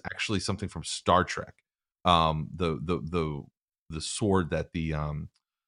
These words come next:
that Klingons use. I'm not a big Trekkie or anything like that, so I'm sure you're gonna get people complaining.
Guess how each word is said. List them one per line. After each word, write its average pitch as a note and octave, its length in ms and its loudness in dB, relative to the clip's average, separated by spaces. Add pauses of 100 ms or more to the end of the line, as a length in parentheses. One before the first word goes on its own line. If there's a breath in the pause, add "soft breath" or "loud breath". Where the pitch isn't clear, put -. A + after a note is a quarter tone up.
(120)
that - 140 -2
Klingons E2 480 4
use. D#2+ 180 -4
I'm E2+ 100 0
not E2+ 140 2
a D2 40 -4
big D#2 160 -6
Trekkie D2+ 400 -2
or D2+ 40 -4
anything D2+ 240 -8
like D2+ 160 -8
that, - 200 -6
so D#2 100 -4
I'm D#2 120 -4
sure D#2+ 180 -2
you're D#2 160 -2
gonna D#2 140 0
get D#2 120 -4
people E2 260 -2
complaining. F2 500 0